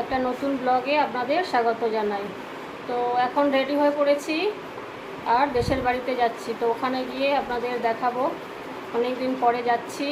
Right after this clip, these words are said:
বাচ্চাদের স্কুলে পাঠিয়ে আর ওদের জন্য আবার খাবার তৈরি করে রেখে গেলাম। ওদের আগেই চলে আসার চেষ্টা করব, ওই জন্য সকাল সকাল বেরিয়ে যাচ্ছি। আবার তখন তাহলে দেখা হবে, নতুন বাড়ির সাথে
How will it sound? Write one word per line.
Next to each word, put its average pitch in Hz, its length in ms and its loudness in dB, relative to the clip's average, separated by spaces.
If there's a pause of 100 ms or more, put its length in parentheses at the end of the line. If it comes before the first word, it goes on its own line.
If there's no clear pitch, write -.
(380)
বাচ্চাদের 247 420 0
স্কুলে 262 300 -4 (100)
পাঠিয়ে 277 420 2 (960)
আর 220 140 6 (140)
ওদের 240 260 -2
জন্য 254 200 0
আবার 254 200 4
খাবার 247 300 2
তৈরি 254 260 0
করে 262 120 0 (100)
রেখে 269 240 -2
গেলাম। 269 280 0
ওদের 262 240 2
আগেই 269 260 0
চলে 262 240 0
আসার 277 280 0
চেষ্টা 269 260 -2 (100)
করব, 269 200 2 (200)
ওই 254 100 -2
জন্য 247 120 -2 (100)
সকাল 240 280 2
সকাল 254 280 2
বেরিয়ে 254 300 0
যাচ্ছি। 262 320 -4 (1200)
আবার 214 280 2 (840)
তখন 262 240 2 (100)
তাহলে 269 280 2 (920)
দেখা 240 260 2
হবে, 240 180 2 (340)
নতুন 262 300 -2
বাড়ির 247 280 2
সাথে 262 180 0